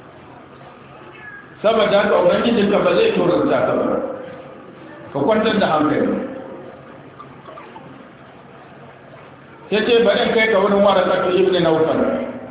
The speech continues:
Wani kawo na ne, in kai ka can, ka faɗa mai. Shina yiwuwa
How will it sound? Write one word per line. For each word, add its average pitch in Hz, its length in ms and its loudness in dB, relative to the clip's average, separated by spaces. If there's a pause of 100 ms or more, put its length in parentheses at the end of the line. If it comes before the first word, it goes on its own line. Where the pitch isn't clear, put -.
(1800)
Wani 214 240 2
kawo 220 440 4
na 202 160 4
ne, 190 160 2
in 165 140 2
kai 214 160 2
ka 180 160 0
can, 202 180 2 (880)
ka 190 80 2
faɗa 185 400 2
mai. 180 160 2 (1800)
Shina 208 280 0
yiwuwa 196 400 4